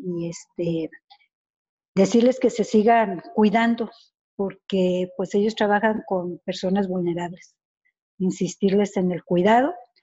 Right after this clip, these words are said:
y en la responsabilidad que tienen tan grande de,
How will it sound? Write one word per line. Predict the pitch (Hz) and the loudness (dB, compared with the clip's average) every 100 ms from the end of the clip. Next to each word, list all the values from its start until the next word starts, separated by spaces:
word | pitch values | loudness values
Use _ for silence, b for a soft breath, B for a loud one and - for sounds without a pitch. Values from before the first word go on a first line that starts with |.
| _ _ _ _ | _ _ _ _
y | - 185 175 | -2 2 4
en | 170 175 | 4 2
la | 175 | 0
responsabilidad | 175 185 - 185 - 180 190 196 | 0 -2 -2 0 2 2 2 2
que | 254 | 2
tienen | 233 226 233 | 4 6 6
tan | 226 190 185 | 4 0 2
grande | 196 208 220 214 | 2 4 4 2
de, | 190 151 | 0 -4